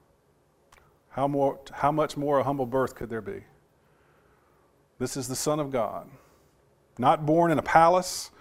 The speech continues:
not born at the feet of, uh, the midwives and, and all the others that would be attending his mother,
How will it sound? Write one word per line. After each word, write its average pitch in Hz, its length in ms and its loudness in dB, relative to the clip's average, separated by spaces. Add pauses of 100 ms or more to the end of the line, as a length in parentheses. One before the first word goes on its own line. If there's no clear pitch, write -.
(480)
not 139 280 4
born 160 260 2
at 135 100 0
the 127 80 -2
feet 156 300 6
of, 117 380 2 (160)
uh, 113 220 -8
the 104 120 -8
midwives 156 840 6
and, 113 240 0 (460)
and 120 300 -4
all 156 200 6
the 151 100 4
others 165 300 6
that 139 100 0
would 143 140 -4
be 151 100 2
attending 160 640 4 (320)
his 127 220 -2
mother, 170 500 2